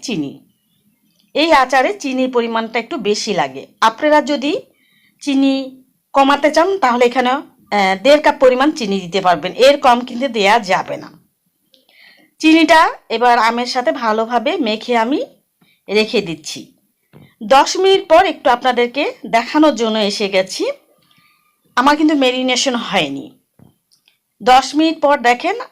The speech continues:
চিনিটা কিন্তু সুন্দরভাবে গলে গেছে। এ পর্যায়ে অনেকে আচারটা বানাতে চলে যান। এই পর্যায়ে যদি আপনারা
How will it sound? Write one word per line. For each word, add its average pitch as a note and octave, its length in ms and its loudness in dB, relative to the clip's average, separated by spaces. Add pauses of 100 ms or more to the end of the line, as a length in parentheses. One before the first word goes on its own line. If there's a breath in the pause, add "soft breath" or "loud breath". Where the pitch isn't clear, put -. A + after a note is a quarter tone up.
(680)
চিনিটা C4+ 300 0
কিন্তু C4+ 200 -4
সুন্দরভাবে C4 600 0
গলে F#3+ 300 0
গেছে। E3 320 -8 (560 soft breath)
এ C#4+ 100 2 (120)
পর্যায়ে C#4 480 4 (420)
অনেকে B3 420 0 (680)
আচারটা B3 380 0
বানাতে A3 380 0
চলে E3+ 260 -4
যান। D3+ 180 -6 (760 soft breath)
এই D#4+ 160 2
পর্যায়ে F4+ 480 2
যদি D#4+ 140 -2
আপনারা C#4 340 2